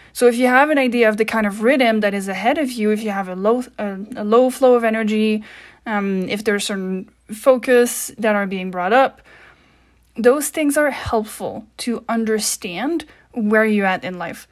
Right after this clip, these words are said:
For example, in numerology, my last podcast episode was about, um, the nine-year cycle. Understanding where you're at in the cycle is so helpful to understand what you're going through, the kind of challenges that you're going through, the kind of questioning that you're going through,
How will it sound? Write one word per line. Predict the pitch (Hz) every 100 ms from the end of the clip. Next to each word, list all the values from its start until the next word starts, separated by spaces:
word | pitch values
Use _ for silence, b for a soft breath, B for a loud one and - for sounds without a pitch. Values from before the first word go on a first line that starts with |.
| b
For | - 240
example, | 226 254 254 214
in | 202
numerology, | 214 214 185 190 196
my | 190
last | 190 208 208
podcast | 220 220 202
episode | 190 185 185
was | 185 180
about, | 185 180 175 - B B B B B B B -
um, | 214 190 185 175 208 -
the | - 196
nine-year | 202 214 202 202
cycle. | 208 208 110 - -
Understanding | 233 226 214 202 180 196 269 359 349 _
where | - 208 208 233
you're | 233 233 233
at | 208 202 -
in | 226
the | 208
cycle | 202 202 185 - 262 320 339 b b b -
is | 233 233
so | - 233 233
helpful | 220 202 - 220 208
to | 220
understand | 196 190 208 190 180
what | 208 285
you're | 285 254
going | 247 233
through, | 226 226
the | 202
kind | - 226
of | 285
challenges | 277 240 233 226 226
that | 208
you're | 208
going | 208 202 196
through, | 202
the | 180
kind | - 190
of | 180 -
questioning | - 254 - 269 240 233
that | 214
you're | 202
going | 202 196 190
through, | - 196 190 185